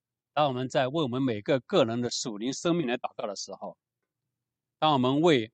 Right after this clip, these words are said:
如何去教导我们的下一代祷告的时候，当我们在我们有一个健康的家庭，有一个健康的夫妻生活，我们在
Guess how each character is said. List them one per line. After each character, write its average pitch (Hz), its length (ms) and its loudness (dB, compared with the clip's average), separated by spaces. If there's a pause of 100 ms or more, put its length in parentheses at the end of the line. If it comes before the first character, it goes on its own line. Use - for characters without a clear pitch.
如 156 220 2
何 139 240 4
去 120 400 -4
教 175 300 6
导 101 220 -2
我 107 100 -18
们 104 180 -10
的 113 60 -10
下 139 280 4
一 120 80 -2
代 120 240 2 (1080)
祷 101 120 -14
告 127 140 0
的 98 100 -6
时 107 160 -12
候， 98 220 -12 (1000)
当 151 160 4
我 135 40 2
们 135 160 4
在 139 200 6
我 110 100 -2
们 123 140 0
有 110 80 -2
一 117 40 -6
个 127 160 2
健 143 280 2
康 - 160 -10
的 110 80 -6
家 156 240 4
庭， 104 420 -10 (480)
有 113 160 -6
一 127 60 -2
个 127 420 2
健 156 240 4
康 127 300 -2
的 104 240 -2
夫 - 200 -8
妻 156 140 -2
生 170 240 0
活， 98 320 -8 (1900)
我 113 80 -12
们 120 180 -2
在 131 260 6